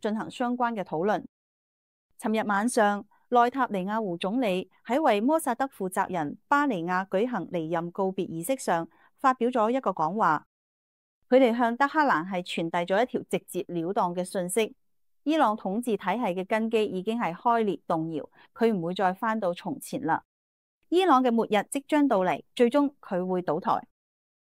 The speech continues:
而巴尼亞呢，亦都表示，以色列應該繼續致力於推翻伊朗政權。佢證實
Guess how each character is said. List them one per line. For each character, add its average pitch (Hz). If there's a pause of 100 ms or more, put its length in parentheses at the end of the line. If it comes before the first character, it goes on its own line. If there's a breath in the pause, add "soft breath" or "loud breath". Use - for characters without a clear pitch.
(360)
而 226 (160)
巴 339
尼 247
亞 202
呢， 240
亦 202
都 214
表 165
示， 196 (220 soft breath)
以 247
色 370
列 262
應 277
該 277
繼 226
續 -
致 214
力 196
於 233
推 262
翻 247
伊 247
朗 170
政 175
權。 - (680)
佢 277
證 277
實 269